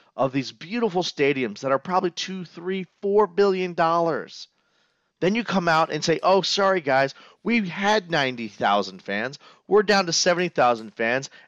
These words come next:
And don't worry, with a new stadium, we're gonna be at fifty-five thousand, the smallest stadium in the league, which wasn't the stadium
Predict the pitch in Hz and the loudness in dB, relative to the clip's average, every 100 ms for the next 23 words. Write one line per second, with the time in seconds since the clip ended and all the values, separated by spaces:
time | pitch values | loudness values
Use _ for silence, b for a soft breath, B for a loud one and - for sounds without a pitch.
0 | - 165 - 247 233 175 208 196 160 165 | -10 -10 0 0 0 2 4 4 2 -4
1 | 208 196 - 214 185 165 b b - 277 | -4 -6 0 2 2 0 b b -6 -2
2 | 254 240 226 - 214 208 220 185 208 214 | 0 0 -2 -2 -2 -2 -6 -2 0 0
3 | - 135 117 107 92 _ - 139 - - | 2 4 4 0 -12 _ -6 -4 -4 -2
4 | 170 170 180 180 - - _ - - - | 2 4 4 0 -4 -12 _ -14 -10 -2
5 | 156 147 139 139 135 b b b 135 139 | 0 2 2 -2 -2 b b b -2 0
6 | 135 123 139 139 117 - b 131 143 131 | 0 0 0 0 -2 -6 b -6 -4 0
7 | 170 165 175 - 160 147 143 139 | 0 0 -4 0 2 2 0 -4